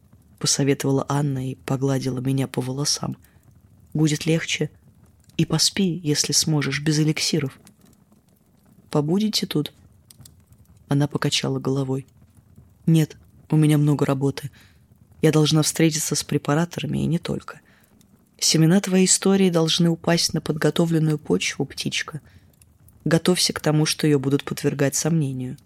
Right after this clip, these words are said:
Наплюй на это. Главное, чтобы большая часть поверила. Но человеческая природа на нашей стороне. Люди любят верить в лучшее». Она ушла, и я осталась один на один с книгами Эрика в его шкафу,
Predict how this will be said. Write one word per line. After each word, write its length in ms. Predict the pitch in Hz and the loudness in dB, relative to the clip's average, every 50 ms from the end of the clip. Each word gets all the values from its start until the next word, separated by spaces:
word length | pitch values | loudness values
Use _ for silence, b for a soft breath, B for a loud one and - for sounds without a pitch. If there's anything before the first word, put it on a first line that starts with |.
| _ - | _ -4
Наплюй 500 | 151 151 - - - 175 175 135 131 - _ - | -4 -4 -2 0 0 0 0 0 -2 -6 _ -8
на 100 | 131 127 - | -6 -6 -6
это. 300 | 131 123 - - - - - - _ _ _ _ - - | -8 -10 -10 -14 -18 -20 -20 -20 _ _ _ _ -10 -2
Главное, 480 | - 175 185 208 214 208 202 196 190 190 | 2 4 6 8 8 8 8 6 6 4
чтобы 300 | - - - 175 180 175 | 2 0 2 2 4 4
большая 480 | 170 190 208 190 - - - 143 135 | 6 6 6 6 4 2 0 -2 -4
часть 340 | - - - 139 139 - - | -4 -4 -2 -2 -2 -4 -4
поверила. 540 | - 147 143 143 143 135 - - - 135 b b b b b b _ - - - | -2 0 0 2 2 0 0 -4 -6 -6 b b b b b b _ -14 -2 0
Но 80 | 165 165 | 2 2
человеческая 720 | - - 175 170 170 180 180 - - - - - - 165 | 2 2 2 2 2 2 2 0 0 -2 -2 0 -2 -2
природа 460 | 165 165 160 156 156 160 160 156 156 | 0 0 0 2 2 2 2 0 2
на 120 | 147 151 151 | 2 2 2
нашей 320 | 175 180 170 - - 139 | 2 2 0 -2 -2 -4
стороне. 540 | - - - - 139 135 131 135 135 139 139 - _ _ - | -6 -6 -4 -4 -2 -2 -2 -2 -2 -4 -6 -8 _ _ 0
Люди 260 | 156 151 147 139 151 | 0 2 2 2 2
любят 440 | 151 147 156 143 135 135 127 - - | 2 2 2 0 0 -4 -6 -6 -4
верить 480 | 143 139 139 135 - 139 - - - - - | -2 0 0 0 -2 -4 -8 -12 -14 -8 -4
в 120 | 156 151 | -2 -2
лучшее». 480 | 156 151 131 - - - - 135 135 139 - _ - - - - _ _ - - _ _ _ _ _ _ _ _ - - | 0 -2 -2 -4 -6 -6 -6 -6 -8 -8 -12 _ -20 -20 -20 -20 _ _ -20 -20 _ _ _ _ _ _ _ _ -8 -4
Она 260 | - 135 135 135 131 | -2 0 0 0 -2
ушла, 460 | 131 131 - - - 143 147 165 175 - _ _ _ _ _ _ _ _ _ - - _ _ _ - | -2 -4 -4 -4 -2 -2 -2 -2 -4 -6 _ _ _ _ _ _ _ _ _ -20 -20 _ _ _ -6
и 80 | 127 | -4
я 160 | 131 139 139 135 | -2 -2 -2 -2
осталась 580 | - - - - 139 135 135 131 - - - | -2 -2 -2 -2 -2 -2 -2 -4 -4 -4 -4
один 380 | 143 135 131 139 170 175 165 160 | -4 -4 -2 0 0 2 2 2
на 80 | 160 | 0
один 280 | 151 139 127 135 143 139 | 0 0 0 0 -2 0
с 120 | 135 - | -2 -2
книгами 560 | - - - 139 139 131 131 135 131 131 127 - | -4 -4 -4 -2 -2 0 0 0 -2 -2 -4 -2
Эрика 460 | - 147 156 156 151 147 - - - 139 | 0 2 2 2 0 -2 -4 -6 -6 -4
в 40 | |
его 260 | 143 139 139 135 139 135 | -4 -4 -2 -2 -2 -2
шкафу, 560 | - - - 135 135 - - - 139 135 | -4 -4 -4 -4 -6 -4 -4 -4 -4 -4